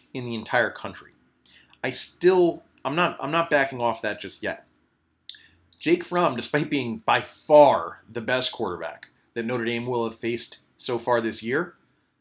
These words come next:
he's also the least mobile. He's not gonna run. So perhaps, perhaps the fact that he's not a mobile quarterback and will be doing three, five, seven-step drops,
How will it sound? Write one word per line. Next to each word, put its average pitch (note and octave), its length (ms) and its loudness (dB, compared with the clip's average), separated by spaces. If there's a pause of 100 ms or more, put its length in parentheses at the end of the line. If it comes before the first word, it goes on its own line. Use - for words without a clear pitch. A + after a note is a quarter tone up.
(140)
he's C#3+ 160 -4
also A3 300 2
the D#3 100 -2
least D3 320 -2
mobile. G2+ 360 -6 (400)
He's C3 160 -8
not E3+ 200 2
gonna D#3 160 -2
run. A2 220 -2
So B2+ 220 -4
perhaps, - 800 -4 (500)
perhaps G#3 600 0
the F#3 100 -2
fact D3+ 440 0 (180)
that A2+ 80 -8
he's D3 200 -8
not D3 180 2
a - 20 2
mobile B2+ 280 -4
quarterback A2 520 -2
and A#2+ 120 -8
will B2+ 100 -2
be B2 100 -6
doing A#2+ 220 -6
three, B2+ 320 -6
five, B2 540 2
seven-step B2+ 680 -2
drops, - 500 -4